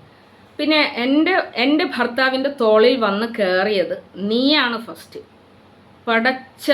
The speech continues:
തമ്പുരാൻ വലിയവനായതുകൊണ്ട് അതേ രോഗം തന്ന് എൻ്റെ നാവുകൾ കൊണ്ട് നിൻ്റെ ഭർത്താവിനെ വെട്ടിയിട്ട ചക്ക എന്ന് പറയിപ്പിച്ചു എങ്കിൽ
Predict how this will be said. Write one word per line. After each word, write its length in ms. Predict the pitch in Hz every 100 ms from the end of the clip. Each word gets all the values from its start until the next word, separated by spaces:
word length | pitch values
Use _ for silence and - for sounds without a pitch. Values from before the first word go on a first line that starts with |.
| - 233
തമ്പുരാൻ 480 | 233 220 220 202 226 - - - -
വലിയവനായതുകൊണ്ട് 1200 | 202 214 254 277 294 269 214 220 220 220 165 156 208 - - - - 175
അതേ 360 | 208 254 294 339 359 254
രോഗം 380 | 254 254 277 277 262
തന്ന് 320 | 208 190 180 143 - - - 208 240
എൻ്റെ 320 | 277 311 370 339
നാവുകൾ 460 | 285 285 294 302 320 320
കൊണ്ട് 280 | 262 220 196 - - - - - -
നിൻ്റെ 380 | 220 254 269 302 285
ഭർത്താവിനെ 520 | 226 226 247 240 247 233
വെട്ടിയിട്ട 540 | 240 240 - 311 208 240 233
ചക്ക 280 | 220 - 262 262 240
എന്ന് 140 | 214 240 -
പറയിപ്പിച്ചു 680 | 226 220 247 285 277 269 277 254 202
എങ്കിൽ 240 | 202 202